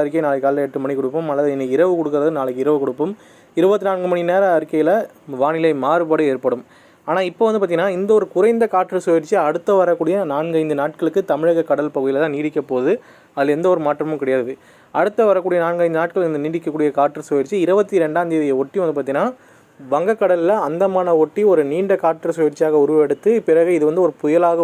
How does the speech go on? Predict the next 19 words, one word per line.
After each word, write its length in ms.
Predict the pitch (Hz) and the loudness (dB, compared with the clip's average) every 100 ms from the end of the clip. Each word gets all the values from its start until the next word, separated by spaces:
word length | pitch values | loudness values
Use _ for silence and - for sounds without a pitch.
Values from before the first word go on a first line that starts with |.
| 143 | 2
உருவெடுப்பதற்கான 560 | 147 143 139 135 135 127 | 2 0 0 -2 -2 0
வாய்ப்புகளும் 400 | 135 139 139 143 135 | -2 0 -4 -4 -2
உண்டு. 160 | 151 240 - - - - - | 0 0 -4 -20 -20 -8 0
புயலோ 280 | 165 185 226 | 2 4 4
அல்லது 200 | 190 165 | 2 2
தாழ்வு 240 | 147 180 175 | 0 0 0
மண்டலமோ 400 | 160 160 170 165 170 | 0 0 0 0 0
வந்து 140 | 143 139 | -2 -4
பார்த்திங்கன்னா 340 | 135 131 170 262 - - - - | -4 -2 -2 -4 -12 -20 -20 -8
இந்த 120 | 156 156 | -4 0
மாத 200 | 156 190 180 | 2 2 2
இறுதியில, 300 | 170 175 175 139 151 | 2 2 0 0 -2
இந்த 120 | 147 147 | 0 2
இருபத்தி 320 | 170 175 185 170 | 2 0 -4 -2
மூணு 160 | 165 185 | 0 0
இல்ல 100 | 170 147 | 0 2
இருபத்தஞ்சு 400 | 156 160 156 147 151 | 2 0 -2 -4 -2
தேதியில 240 | 147 175 170 | 0 0 0
உருவாகிறதுக்கான 580 | 147 160 151 143 131 | 0 0 0 -2 -4